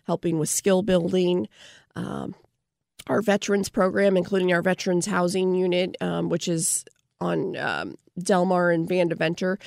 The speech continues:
they're always looking for folks to come and help and engage with the veterans there.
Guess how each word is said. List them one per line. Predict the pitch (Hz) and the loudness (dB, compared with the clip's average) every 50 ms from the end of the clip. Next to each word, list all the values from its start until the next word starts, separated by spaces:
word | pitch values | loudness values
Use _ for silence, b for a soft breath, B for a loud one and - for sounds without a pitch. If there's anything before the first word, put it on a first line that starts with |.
| B B B | B B B
they're | - - - - | -4 -2 -2 0
always | - 165 180 185 170 - | 0 2 2 2 2 0
looking | 175 165 - 180 190 | -2 -2 -2 -4 -4
for | - - 170 | -4 -4 -6
folks | 165 - 170 165 - - - - | -6 -4 -6 -6 -6 -6 -8 -8
to | 202 | -8
come | - - 180 165 170 | -8 -6 -6 -4 -4
and | 165 175 | -4 -4
help | - 190 202 175 160 - | -6 -6 -6 -6 -6 -4
and | 185 170 160 | -4 -2 -2
engage | 160 156 - 165 170 170 - 170 | -2 -2 -2 -2 -2 -4 -4 -6
with | 170 - | -10 -10
the | - 160 | -10 -8
veterans | - - 233 226 - - 220 214 208 190 - | -4 -2 -4 -2 -2 -2 -2 -2 -2 -2 -2
there. | 214 208 202 202 202 196 196 | -2 -2 0 0 0 0 -2